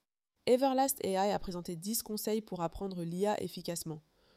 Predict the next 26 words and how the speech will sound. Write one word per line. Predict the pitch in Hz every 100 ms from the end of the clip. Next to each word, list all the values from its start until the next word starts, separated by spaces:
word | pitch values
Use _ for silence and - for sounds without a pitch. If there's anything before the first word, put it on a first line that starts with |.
| _ -
dont | 190
une | 185 190
distinction | 185 220 233 220 - 220
cruciale | - 226 - 220 220 -
entre | 175 -
modèle, | 165 180 202 202 214
application | - 180 190 180 - 196
et | - 170
harness, | 165 185 240 - _ - - _
avec | - 190 214
la | 196
conclusion | 208 208 226 208 240 247
que |
le | 185 170
choix | - 202
du | 175
harness | - 185 202 226 -
est | 185
plus | 170 208
important | 202 190 185 220
que | 226
le | 185 170
choix | - 196
du | 175
modèle | 170 175 185
pur. | - 156 165